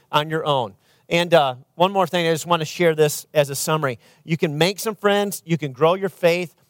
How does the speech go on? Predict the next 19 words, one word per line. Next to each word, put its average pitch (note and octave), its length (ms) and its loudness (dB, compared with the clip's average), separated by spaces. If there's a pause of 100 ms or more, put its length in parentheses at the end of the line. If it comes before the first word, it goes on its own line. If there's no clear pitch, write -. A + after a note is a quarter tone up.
you D3+ 140 -4
can C3+ 120 -8
share D#3+ 340 0
your E3 140 2
life, C3+ 420 0 (220)
and C3+ 80 -2
I C#3 40 -2
encourage C3+ 340 -6
you B2 100 -16
to B2 40 -18
do C3+ 100 -2
that A#2+ 160 -2
today. A2+ 400 -6 (240)
So F3+ 120 -2
today's G#3 420 2
message B3 600 -2 (340)
is A3 380 2 (260)
fear A3 480 2
not. E3 600 -2